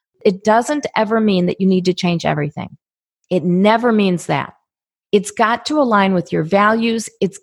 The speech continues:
got to align with who you are and what you're about. If it doesn't feel good to you, it's not going to be good for you.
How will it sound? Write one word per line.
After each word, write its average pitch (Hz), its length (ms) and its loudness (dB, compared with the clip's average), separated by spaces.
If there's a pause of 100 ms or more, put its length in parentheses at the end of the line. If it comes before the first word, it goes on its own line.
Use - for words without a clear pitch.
got 220 360 0
to 226 160 0
align 180 340 2
with 156 160 -4
who 269 140 -4
you 277 280 0
are 196 280 2 (280)
and 175 240 2
what 185 240 2
you're 190 140 0
about. 165 420 0 (680)
If - 160 -4
it 254 140 2
doesn't 285 300 0
feel 269 240 2
good 262 320 0
to 220 120 -8
you, 190 360 0 (280)
it's 220 300 2
not 196 340 0
going 196 300 0
to 185 120 -4
be 202 420 0
good 160 320 0
for 175 300 0
you. 147 300 -4